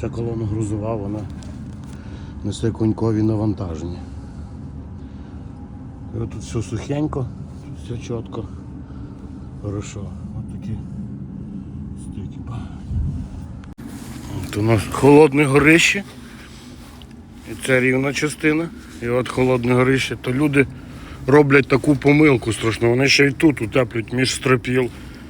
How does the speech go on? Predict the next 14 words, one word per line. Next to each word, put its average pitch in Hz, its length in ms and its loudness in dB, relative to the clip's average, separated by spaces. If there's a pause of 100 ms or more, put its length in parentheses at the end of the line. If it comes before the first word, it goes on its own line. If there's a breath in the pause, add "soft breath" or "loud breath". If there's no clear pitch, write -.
(160 loud breath)
Це 143 180 10
утеплюють 147 560 6
і 131 40 -2
тут 139 180 4
між 139 180 8
стропіл. 120 460 0 (400 loud breath)
І 120 60 -2
тут 160 280 6
не 151 180 10
підігрівають. 151 960 6
І 147 140 4
так 208 240 4
стропіла 180 500 4
згнивають. 131 640 4